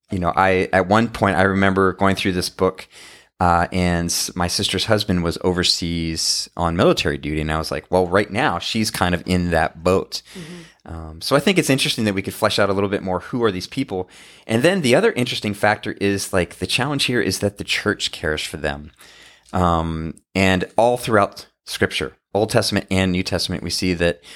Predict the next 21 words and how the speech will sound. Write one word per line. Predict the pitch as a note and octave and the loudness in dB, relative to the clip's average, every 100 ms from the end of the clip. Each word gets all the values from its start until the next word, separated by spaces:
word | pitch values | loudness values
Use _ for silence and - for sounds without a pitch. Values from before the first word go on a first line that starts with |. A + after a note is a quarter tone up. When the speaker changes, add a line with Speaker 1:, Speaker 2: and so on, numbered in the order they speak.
| - - | -18 -4
Speaker 1:
the | |
responsibility | E2+ - A#2+ - G2+ A2 A2+ | -2 2 2 2 2 2 2
for | - | -2
the | E2+ | -6
poor | - - A2+ G#2 | -8 -4 0 0
and | E2+ | 0
needy, | F#2+ F2 | 0 -2
God | - F#2+ A#2 B2+ D2+ - | -2 0 2 0 -4 -4
challenges | - G2+ G#2+ G2+ F2+ D#2+ | -2 0 0 0 -2 -2
that | E2+ F2+ - _ | 0 0 -2 _
to | - | -10
be | F2+ F2+ F2 E2 E2+ - _ | -4 -2 -2 -6 -8 -14 _
on | E2+ E2+ | -2 0
the | D2 | -2
church. | - - - F#2 - - - - - - _ | -2 -2 0 0 -2 -8 -8 -12 -20 -20 _
Doesn't | G2 B2 | -2 0
mean | A2+ A#2 | 2 2
that | G2 F#2 | 2 2
government | G2 F#2+ F#2+ - | 0 2 -4 -6
things | - F#2+ F2+ F2 | -4 -2 -2 -4
are | - E2 D#2+ D#2 D#2 | -2 0 0 -2 -8